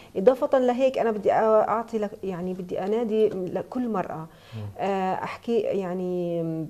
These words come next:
Speaker 1: بصوت عالي، آه، تعب، تبلش، آه، تحكي عن الموضوع وتفتح الموضوع، وما تضلش معتبرة إنه هو، آه، في، آه، عندي تردد وخوف وخجل، لأنه مرات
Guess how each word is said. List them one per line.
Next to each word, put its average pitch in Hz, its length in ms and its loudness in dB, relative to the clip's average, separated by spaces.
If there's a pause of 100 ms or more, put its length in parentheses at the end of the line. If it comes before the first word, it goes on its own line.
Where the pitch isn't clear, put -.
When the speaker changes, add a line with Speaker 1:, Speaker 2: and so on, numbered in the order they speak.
(140)
Speaker 1:
بصوت 240 480 -2
عالي، 208 580 0 (360)
آه، 180 200 2
تعب، 190 440 0
تبلش، 202 840 0 (100)
آه، 175 420 -2 (100)
تحكي - 300 0
عن 214 120 6
الموضوع 202 680 4
وتفتح 208 420 -6
الموضوع، 202 560 2
وما 190 160 -2
تضلش 226 500 0
معتبرة 190 380 -2
إنه 185 280 -2
هو، 185 400 2 (340)
آه، 175 400 0
في، 190 500 0 (360)
آه، 185 220 -2
عندي 180 480 0
تردد 190 540 2
وخوف 196 420 0
وخجل، 196 440 -2
لأنه 220 280 2
مرات 240 460 2